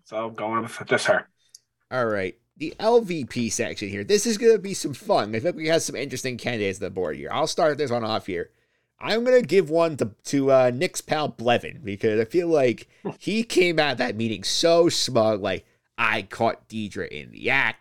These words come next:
Speaker 2: She's trying to subvert our, our jobs here." And watching that smile just disappear from his face over the course of the meeting was so <laughs> satisfying. He's like, "Oh man, I screwed up very badly." And,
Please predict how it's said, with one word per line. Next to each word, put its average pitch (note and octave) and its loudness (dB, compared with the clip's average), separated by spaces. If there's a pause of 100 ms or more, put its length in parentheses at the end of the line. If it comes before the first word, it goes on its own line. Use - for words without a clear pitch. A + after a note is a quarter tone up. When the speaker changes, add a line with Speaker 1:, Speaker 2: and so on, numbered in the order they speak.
Speaker 2:
She's G2+ -10
trying G2 -4
to - -10 (100)
subvert G2 -6
our, D#2 -6
our C2+ -10
jobs C3 -6
here." G#2 -2 (400)
And A2 -2
watching D3 -2
that C#3 2
smile B2+ 0
just G2+ -6
disappear C#3 -2
from C3 -6
his B2 -2
face A2 0
over G#2+ -2
the G#2 -6
course A2 -2
of - -10
the A2 -6
meeting G2+ -6
was F#2+ -6
so A#2+ 2
<laughs> - -
satisfying. A2 -2
He's G#2 -6
like, G2 -4 (460)
"Oh C3 2
man, C#3 0
I A2+ 0
screwed C#3+ 0
up B2+ 4
very B2 2
badly." G2 0
And, F#2+ -4